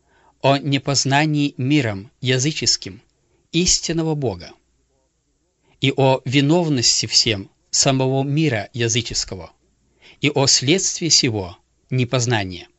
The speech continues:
раскрывает апостол Павел в своем послании к римлянам, первая глава, с восемнадцатого по тридцать второй стих.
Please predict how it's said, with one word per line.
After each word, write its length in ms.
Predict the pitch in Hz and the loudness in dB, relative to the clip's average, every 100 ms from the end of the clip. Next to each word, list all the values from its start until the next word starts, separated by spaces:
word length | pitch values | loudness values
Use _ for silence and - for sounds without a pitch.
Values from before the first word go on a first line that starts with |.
| _ _ _ _ _ _ - - | _ _ _ _ _ _ -14 -2
раскрывает 720 | 127 127 - 120 135 139 - | 0 2 0 2 4 4 0
апостол 480 | 127 - 170 - 160 | -6 -4 -4 -2 -2
Павел 480 | - 110 104 113 147 _ _ _ _ _ _ | 0 -2 0 -4 -6 _ _ _ _ _ _
в 60 | - | 0
своем 240 | 139 156 | 2 0
послании 560 | 139 - 123 135 131 120 | 0 0 2 2 2 -2
к 120 | - | -2
римлянам, 560 | 117 110 113 123 147 - _ _ _ | -2 0 0 -2 -4 -12 _ _ _
первая 380 | - 147 160 151 | -2 0 2 0
глава, 460 | 131 120 117 123 127 _ _ _ _ _ | 0 0 2 0 -2 _ _ _ _ _
с 180 | - - | -2 -2
восемнадцатого 880 | 139 - 139 113 110 - - 117 117 _ - | 0 0 0 0 0 0 -2 -2 -2 _ -6
по 120 | 123 | -6
тридцать 380 | - 151 - - | -4 -6 -6 -10
второй 320 | - 147 135 | -4 -4 -2
стих. 480 | - - 95 - | -4 -6 -8 -16